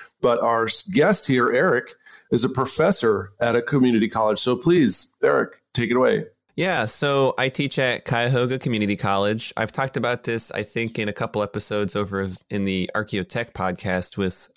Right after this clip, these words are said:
Speaker 2: Chris and Paul. We usually call it Tri-C for short 'cause it's three C's. Right now, I'm technically an adjunct, but I'm, like, the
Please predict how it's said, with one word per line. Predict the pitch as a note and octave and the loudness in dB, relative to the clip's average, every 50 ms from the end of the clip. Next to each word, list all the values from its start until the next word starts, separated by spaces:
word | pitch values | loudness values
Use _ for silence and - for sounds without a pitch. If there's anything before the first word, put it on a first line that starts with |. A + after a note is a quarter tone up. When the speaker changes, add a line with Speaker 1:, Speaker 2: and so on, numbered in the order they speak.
| - | -10
Speaker 2:
Chris | - - G#2+ - - | -6 -2 0 0 -2
and | G2 F2+ | -2 -6
Paul. | - - A2 G#2 F#2 F2+ F2+ - - - - - - - - - - _ | -6 -4 -2 -2 0 -2 -2 -6 -10 -16 -18 -18 -18 -20 -20 -20 -12 _
We | - B2 | -2 -2
usually | B2+ C3 B2 B2 A#2+ A2+ | 0 0 0 0 -2 -2
call | - A#2+ G#2+ G#2+ | -2 -2 -2 -2
it | - - | -2 -2
Tri-C | - - A#2 G#2+ G#2 G2+ - - G#2+ G#2 G2+ | -4 -2 -2 0 0 2 2 2 2 0 -2
for | G2 - G2+ F#2 | -2 -4 -4 -4
short | - - G2+ F#2+ F#2 F2+ - - _ | -2 0 0 0 0 0 -2 -6 _
'cause | - F2+ F2 | -6 -6 -4
it's | F2 - - - - _ _ _ | -2 0 -2 -2 -2 _ _ _
three | - F#2 F2+ | -4 -2 0
C's. | F2+ - - F#2 F2+ F2+ F2 - - - - - - - - - _ _ - - - _ | 0 0 0 0 -2 -2 -2 -2 -4 -6 -14 -20 -20 -20 -20 -20 _ _ -20 -20 -6 _
Right | D#3 E3+ D3 | -2 0 0
now, | F3 F3 | 0 0
I'm | E3 D#3 C#3 - | 0 0 -2 -2
technically | - E3 D3+ - C#3+ C3 - D3 C3+ | -2 -2 -2 -2 -2 -2 -2 -2 -2
an | B2 - | -2 -2
adjunct, | - A#2 A#2 B2 A#2 B2 B2+ B2 A#2+ A#2 - - | -2 0 0 0 0 2 0 0 0 -2 -4 -2
but | - A2+ A2 A2 G#2+ - | 0 2 2 2 2 0
I'm, | A2 A2 G#2+ | 0 0 2
like, | G#2+ G#2+ G#2+ G#2+ G#2 - - | 2 2 2 0 -2 -2 -6
the | - B2 G2+ A2 A2 G#2+ G#2+ G#2 G#2 G#2 G2+ G2+ G2+ | -6 -4 -2 0 0 2 2 2 2 2 2 0 -2